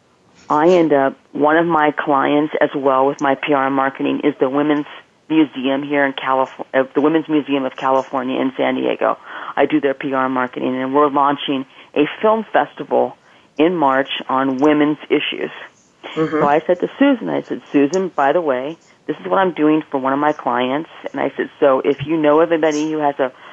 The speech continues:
Speaker 1: a film that you might want to put in this film festival," I said, "let me know." Within three days, I have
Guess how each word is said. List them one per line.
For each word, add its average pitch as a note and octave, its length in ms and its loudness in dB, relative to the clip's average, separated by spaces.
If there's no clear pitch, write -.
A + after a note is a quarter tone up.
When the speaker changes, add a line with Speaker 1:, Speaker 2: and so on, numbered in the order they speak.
Speaker 1:
a C#3 80 0
film D3+ 400 2
that C#3 160 0
you D3 160 -8
might C#3+ 260 -4
want C#3+ 360 -2
to C3+ 160 -4
put - 340 0
in D3 280 0
this C#3+ 160 2
film F3+ 220 0
festival," C3+ 600 -4
I C#3+ 200 -2
said, C#3+ 140 2
"let C#3+ 140 0
me D#3+ 120 0
know." F3+ 320 2
Within D3+ 540 2
three E3 300 0
days, E3 440 -2
I C#3+ 180 2
have C#3+ 480 0